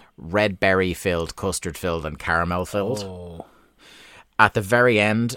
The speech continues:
Speaker 1: opposite where the ice cream is, there was, like, all you can eat toppings. So there's, like, uh, white chocolate buttons, milk chocolate buttons, jelly babies, jelly beans,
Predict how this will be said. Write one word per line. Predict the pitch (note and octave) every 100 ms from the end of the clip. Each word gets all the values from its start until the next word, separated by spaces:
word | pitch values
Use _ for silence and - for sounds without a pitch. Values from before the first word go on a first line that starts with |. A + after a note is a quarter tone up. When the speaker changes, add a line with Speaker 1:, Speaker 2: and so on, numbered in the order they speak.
| -
Speaker 1:
opposite | G2+ G2+ A2 G#2+
where | F#2 F#2
the | F2
ice | F2 F2
cream | - G2+ G2+
is, | B2 C#3
there | A2
was, | F2 G#2
like, | F#2 F2+ -
all | G2 F#2+
you | F2
can | -
eat | F#2 E2
toppings. | - F2 - G2+ A2+
So | G#2+
there's, | E2+ D#2
like, | F2+ D#2 D2+ -
uh, | E2 D#2+ D#2 D2+
white | G2+ F#2+
chocolate | - F#2 F#2
buttons, | E2 - E2+ D#2
milk | E2+
chocolate | - F2 F2 D#2+
buttons, | F2 E2 D#2
jelly | - E2+ E2
babies, | E2 D#2 D2+
jelly | E2+ E2
beans, | E2+ F2 F2+ G#2